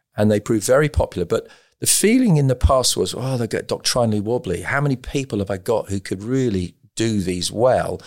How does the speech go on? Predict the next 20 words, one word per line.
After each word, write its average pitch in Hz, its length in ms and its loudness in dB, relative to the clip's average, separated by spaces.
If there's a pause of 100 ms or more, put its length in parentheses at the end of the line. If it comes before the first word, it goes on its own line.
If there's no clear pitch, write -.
(340)
And 110 60 0
the 113 80 4
answer 139 340 0
is, 92 220 -2
actually, - 340 -2
they're - 160 -8 (200)
quite - 300 -2
challenging. 135 760 0 (600)
So 139 220 6
we, 131 200 2
we 131 140 -2
made 175 280 4
our 160 140 2
home 143 220 0
groups, - 540 2 (520)
uh, 117 80 2
to 127 120 2
discuss 165 420 2
Sunday 123 340 2
sermons, 85 680 -2